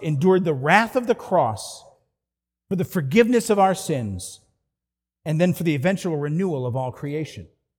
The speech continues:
That's leadership. And so it's actually kind of a privilege to get to live this way.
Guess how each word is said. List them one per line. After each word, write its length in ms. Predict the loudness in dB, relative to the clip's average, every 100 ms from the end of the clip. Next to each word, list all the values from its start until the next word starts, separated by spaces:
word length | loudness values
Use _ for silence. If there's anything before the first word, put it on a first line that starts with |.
| _ _ _ _ _ _ _ _ _ _ _ -2
That's 260 | -2 -2
leadership. 560 | -4 -4 -4 -8 -16 _ _ _ _ _ _ _ _ _ _ _ _ _ _ _ _ _ _
And 120 | 2
so 100 | 4
it's 120 | 6
actually 260 | 4 2 0
kind 160 | 0 0
of 60 |
a 60 | -2
privilege 640 | -2 -4 -4 -8 -12 -20 _ _ _ _
to 80 | -2
get 160 | -2 -2
to 80 |
live 200 | -2 -2
this 200 | -4 -8
way. 240 | -10 -12